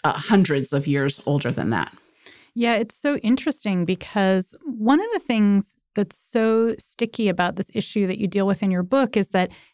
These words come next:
Speaker 2: it's not so much that we forget that there's this history of blackface,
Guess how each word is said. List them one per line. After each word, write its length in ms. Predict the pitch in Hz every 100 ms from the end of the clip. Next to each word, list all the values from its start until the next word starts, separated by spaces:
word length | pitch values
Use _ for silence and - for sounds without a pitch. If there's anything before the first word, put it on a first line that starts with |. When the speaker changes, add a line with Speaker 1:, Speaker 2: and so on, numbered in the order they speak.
| _
Speaker 2:
it's 180 | 277 277
not 280 | 349 480 523
so 180 | - 415
much 400 | 277 254 - -
that 340 | 190 180 175 - _ _ -
we 180 | 190 214
forget 800 | 208 - 190 151 175 165 226 -
that 220 | 294 294
there's 260 | 302 302
this 220 | - 294 -
history 500 | 277 - 277 277 -
of 160 | 240 214
blackface, 800 | 226 226 233 - 277 262 254